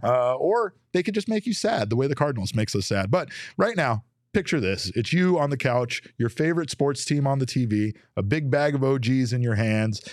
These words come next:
and of course, that's a winning combination, win or lose, right? So with a variety of bold flavors, O G's gummies are a slam dunk for your taste buds.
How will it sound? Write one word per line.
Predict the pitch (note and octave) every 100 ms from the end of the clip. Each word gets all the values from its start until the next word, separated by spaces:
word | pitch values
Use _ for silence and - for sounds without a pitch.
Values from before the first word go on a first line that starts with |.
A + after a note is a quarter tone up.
| - G2
and |
of | G2
course, | - D3+ C3+ - - _ _ _
that's | D3+ C#3+
a | A2+
winning | G#2 F#2
combination, | G#2 G2 F2 E2 E2+ E2 E2
win | G2+ G2+
or | F2
lose, | F#2 E2+ F#2
right? | C3+ C#3 - - -
So | A#2+ A#2
with | A2+ A#2+
a |
variety | A2+ C3+ D3+ C#3+
of | A#2+ -
bold | B2+ C3+ A#2+
flavors, | - B2 B2 A#2+ G#2
O | A#2+
G's | A#2+ A#2 G2+
gummies | A2+ A2+ G2
are | G2
a |
slam | - A#2+ A#2+ A2+
dunk | A2+ G#2+
for | G#2+
your | G#2
taste | C3+ C3 -
buds. | C#3 B2